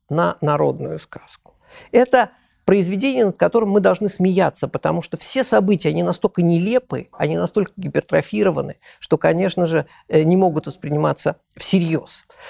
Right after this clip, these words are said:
Но для современного читателя, и в том числе для детского читателя, эти сказки предлагаются как чуть ли не основные, но, на мой взгляд, э, детям все-таки такие сказки, м, э, особенно младшего возраста, <laughs> давать не стоит.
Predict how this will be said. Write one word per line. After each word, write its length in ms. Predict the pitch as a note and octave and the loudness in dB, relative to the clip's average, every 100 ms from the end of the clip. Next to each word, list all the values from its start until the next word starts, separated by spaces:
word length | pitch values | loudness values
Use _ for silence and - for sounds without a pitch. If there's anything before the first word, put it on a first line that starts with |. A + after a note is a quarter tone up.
| - | 0
Но 360 | F3+ A3+ G3+ - | 4 6 4 0
для 120 | F3 F#3 | -2 -2
современного 560 | A3+ B3 D4 D#4 C#4 B3 | 0 0 0 -2 -2 -4
читателя, 880 | - F3+ D#3 - D3+ D#3 E3 E3 - | 0 2 0 -2 -2 0 0 -2 0
и 260 | E3 D#3 D3+ | 2 2 2
в 40 | |
том 120 | F#3 | 2
числе 240 | D#3+ - D#3 | 0 -2 0
для 160 | D3 | 0
детского 440 | E3 D3+ - - B2 | 2 -2 -4 -12 -12
читателя, 800 | - - C#3+ - C#3 C3+ D3+ F3 | -10 -8 -10 -10 -10 -6 -6 -4
эти 240 | - B3+ F4+ | 0 0 -2
сказки 540 | - B3 A#3 B3+ A#3 | -2 -2 -2 -2 -2
предлагаются 680 | G#3 F3+ D#3 C3+ F3 - - | -2 -2 0 0 -2 -4 -4
как 200 | E3 F3+ | -4 -4
чуть 240 | - F#3 | -8 -6
ли 60 | F#3 | -2
не 80 | F3 | -2
основные, 580 | E3 E3+ D#3+ G3 C4 B3+ | -2 -2 0 0 0 0
но, 240 | F#3 D#3+ - - - - | 0 0 -8 -20 -12 0
на 140 | D#3+ | 2
мой 140 | F#3+ | 2
взгляд, 300 | G#3 F3+ F#3 - | 2 2 2 0
э, 260 | E3+ D#3 | -4 -2
детям 340 | D3+ F#3+ - F3+ | -2 -2 -2 -4
все-таки 340 | E3+ F3 - | -4 -10 -4
такие 280 | D#3+ - E3 | -2 -2 -8
сказки, 460 | - E3 - E3+ - - | -4 -4 -2 -8 -8 -4
м, 340 | D#3 D#3 D#3 | -2 0 0
э, 480 | D3+ D3+ C#3+ C#3+ F3 | 0 0 0 -2 -4
особенно 320 | - E3 C3+ B2+ | -2 -2 0 2
младшего 460 | C#3+ D#3+ - D3 | 2 2 0 -2
возраста, 560 | B2 F#3+ G#3 F#3+ - - - _ - | 2 0 0 -4 -6 -12 -16 _ -16
<laughs> 260 | C4 A3+ | -8 -2
давать 340 | E3 C#3+ D#3 - | 2 2 0 0
не 100 | D#3+ | -2
стоит. 340 | - C3+ - | -2 -8 -8